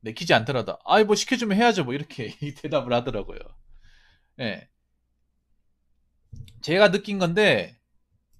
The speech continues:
조소 사장님들은 잘 노는 사람을 좋아해요. 일 잘하는 사람보다. 왜냐하면 이 조소라는 게 일 잘하는 게 티가 안 나요. 일 잘한다는 게 티가 안 납니다. 일을 잘해봐야 딱히 의미가 없어요. 일 잘할 구석도 없고, 그냥 보통만 하면 돼.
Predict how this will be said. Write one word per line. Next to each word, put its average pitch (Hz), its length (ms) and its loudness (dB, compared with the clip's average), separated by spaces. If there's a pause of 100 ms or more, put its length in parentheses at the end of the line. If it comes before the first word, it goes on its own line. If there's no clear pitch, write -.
(360)
조소 202 260 -2
사장님들은 190 840 0 (320)
잘 190 220 -4
노는 185 240 -2
사람을 156 260 -4
좋아해요. 82 340 -16
일 156 220 -2
잘하는 120 300 -6
사람보다. 92 440 -14 (840)
왜냐하면 214 360 4
이 - 40 -2
조소라는 202 480 6
게 156 80 -2
일 151 140 4
잘하는 160 320 0
게 151 100 -6
티가 202 260 -2
안 98 120 -2
나요. 92 300 -12 (840)
일 156 180 -2
잘한다는 156 400 -4
게 - 80 -10
티가 170 220 -6
안 - 100 -10
납니다. 123 380 -20 (1080)
일을 151 260 -6
잘해봐야 151 360 -4
딱히 170 240 -6
의미가 123 220 -8
없어요. - 240 -20
일 131 140 -14
잘할 156 300 -2
구석도 175 380 -4
없고, - 360 -12
그냥 - 140 -10
보통만 180 440 0
하면 139 220 0
돼. 92 180 -12